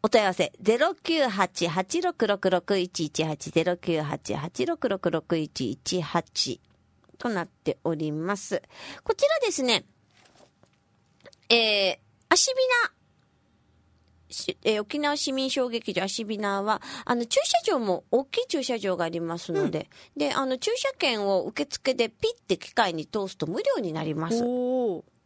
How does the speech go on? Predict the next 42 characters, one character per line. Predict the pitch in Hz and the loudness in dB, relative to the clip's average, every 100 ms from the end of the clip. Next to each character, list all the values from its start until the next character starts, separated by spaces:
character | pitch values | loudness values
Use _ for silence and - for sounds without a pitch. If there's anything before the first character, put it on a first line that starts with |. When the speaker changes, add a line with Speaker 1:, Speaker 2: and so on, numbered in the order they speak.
| _ | _
Speaker 1:
は | 339 320 | -2 -2
い。 | - _ _ _ - | -4 _ _ _ -2
あ、 | 214 | 0
ぜ | 214 330 | 0 0
ひ、 | 233 - | 0 -2
あ | 196 | -2
の、 | 180 | -2
皆 | 175 185 | -2 -2
さ | 165 | -4
ん | - - | -4 -2
い | |
ら | 180 | -2
し | |
て | - | -2
く | 160 | -6
だ | - | -8
さ | - - 180 | -10 -2 -2
い。 | 151 | -2
Speaker 2:
は | 156 | -10
い。 | - _ _ _ - _ _ _ - | -16 _ _ _ -20 _ _ _ -2
Speaker 1:
場 | 233 | -2
所 | - 320 | 0 -2
も | 277 | 0
分 | 247 - | 0 0
か | 262 | 0
り | 254 | 0
や | 254 | -2
す | 247 247 | -4 -6
い | 214 | -4
で | 170 | -6
す | - | -8
し | 160 165 | -10 -8
ね、 | 165 | -8
沖 | 185 196 214 | -10 -10 -8
縄 | 202 | -6
高 | 196 202 196 | -6 -8 -6
速 | 190 - 180 175 | -8 -6 -4 -4
南 | 180 180 180 175 - _ | -4 -4 -4 -4 -8 _
降 | 180 | -4
り | 170 | -4
た | 160 151 | -4 -4
ら | 139 | -4